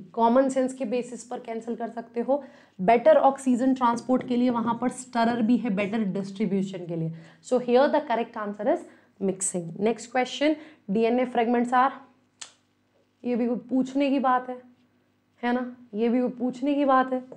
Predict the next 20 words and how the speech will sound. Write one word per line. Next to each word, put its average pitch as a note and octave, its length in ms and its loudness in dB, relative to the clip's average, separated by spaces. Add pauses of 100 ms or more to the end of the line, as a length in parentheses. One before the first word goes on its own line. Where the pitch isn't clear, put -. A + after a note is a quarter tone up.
(500)
नेगेटिवली B3 680 2
चार्ज्ड। A#3+ 420 0 (320)
क्यों D4 220 4
भाई? A3 220 2 (580)
फॉस्फेट A#3+ 880 2 (100)
की G3 100 -2
वजह E3+ 380 -8
से, F#3+ 240 -10 (760)
फॉस्फेट B3+ 840 4
की G#3 120 -4
वजह E3+ 300 -6
से। F3 360 -6 (800)
चलिए G3+ 260 4
नेक्स्ट, B3 500 2 (600)
what A#3 360 4 (140)
is B3+ 120 4
a C#4 80 6 (120)
tumor B3 340 0
inducing A3 520 -2
plasmid G#3+ 540 2